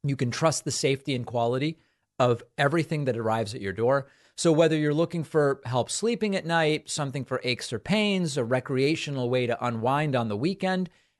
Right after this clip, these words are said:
Ounce of Hope can help. Ounce of Hope is giving David Pakman Show listeners twenty percent off everything they offer when you go to ounce of hope dot com and use code Pakman. That's O U N C E of hope dot com.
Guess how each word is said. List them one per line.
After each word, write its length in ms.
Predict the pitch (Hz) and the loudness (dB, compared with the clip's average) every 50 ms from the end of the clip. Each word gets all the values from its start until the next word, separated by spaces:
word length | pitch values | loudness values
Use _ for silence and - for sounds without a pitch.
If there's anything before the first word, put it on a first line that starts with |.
| _ - - | _ -4 -2
Ounce 300 | 143 156 170 165 - - | 0 0 0 -2 -2 -4
of 120 | 170 135 | -6 -4
Hope 380 | 123 147 143 139 143 143 - _ _ - | 0 2 2 2 2 0 -4 _ _ -10
can 160 | - 147 123 | -8 -6 -6
help. 400 | 110 - - 139 110 92 - - _ _ _ _ _ _ _ _ - - | -6 -4 -2 0 0 0 -2 -6 _ _ _ _ _ _ _ _ -2 0
Ounce 260 | 139 156 156 - - | 2 2 2 0 -2
of 80 | 151 123 | -4 0
Hope 260 | 127 151 151 151 - | 2 2 2 2 0
is 120 | 139 117 | -4 -4
giving 260 | 117 143 127 131 127 | -2 -2 -2 -2 -2
David 300 | 120 139 135 127 131 117 | 0 2 2 2 2 0
Pakman 360 | 101 131 131 120 - 139 131 117 | -2 -2 -2 -2 -2 -4 -6 -6
Show 160 | - 139 120 | -2 -2 0
listeners 440 | 117 120 117 - 135 123 113 110 - | 0 0 -4 -4 -4 -4 -4 -6 -4
twenty 260 | - 151 139 156 170 | -4 -2 -2 -2 -2
percent 340 | - 180 156 - 160 147 139 | -2 -2 -2 -2 -2 0 0
off 200 | 139 139 131 - - - | 0 0 -2 -4 -4 0
everything 520 | 135 147 175 180 220 208 - 208 202 180 | 2 2 4 4 2 0 0 0 -2 0
they 120 | 170 170 | 2 2
offer 480 | 123 135 131 131 - - 139 139 135 - _ _ _ _ _ _ | 4 4 2 2 2 0 -2 -2 -2 -6 _ _ _ _ _ _
when 320 | - 123 135 151 160 175 190 | -6 -2 2 2 4 4 4
you 140 | 208 214 165 | 4 2 4
go 180 | 170 165 165 | 6 6 6
to 180 | 160 160 - - | 6 4 2 0
ounce 300 | 131 135 156 165 - - | 0 0 0 -2 -4 -6
of 120 | 175 139 | -8 -6
hope 300 | 120 143 151 151 151 - - | 0 2 2 2 2 0 -2
dot 260 | 147 139 135 - - | 0 0 0 -2 -4
com 400 | - 135 117 110 107 107 110 - | -6 -4 -2 -2 -2 -4 -6 -6
and 220 | - 120 117 110 107 | -6 -6 -4 -4 -2
use 320 | 120 127 147 175 165 - | 0 0 0 0 -2 -4
code 400 | - - 151 135 135 135 131 - | -6 0 2 2 2 2 0 -4
Pakman. 640 | - - 156 143 143 - - 110 95 92 98 110 - - | -4 0 0 0 0 0 -8 -10 -8 -8 -8 -10 -8 -2
That's 300 | 139 123 120 117 - - _ - | 0 0 0 0 -4 -10 _ 2
O 340 | 147 156 170 196 214 233 214 | 4 4 6 4 4 2 0
U 380 | - 175 165 160 160 165 160 160 | -4 -4 -2 0 0 0 0 0
N 320 | 139 135 139 143 147 147 143 - | -2 -4 -4 -4 -6 -8 -8 -6
C 380 | - - - - 175 196 214 - | -6 -6 -4 -4 -4 -6 -6 -6
E 320 | 151 127 113 110 127 139 _ _ _ _ _ _ _ _ - | -4 -4 -4 -4 -6 -8 _ _ _ _ _ _ _ _ 0
of 220 | 151 156 180 165 | 4 4 4 2
hope 380 | 156 135 165 151 156 160 - - | 0 0 2 2 2 2 0 -4
dot 260 | - 131 127 - - | -2 0 0 0 -2
com. 420 | - - 135 110 101 98 101 131 | -6 -8 -6 -6 -4 -6 -6 -8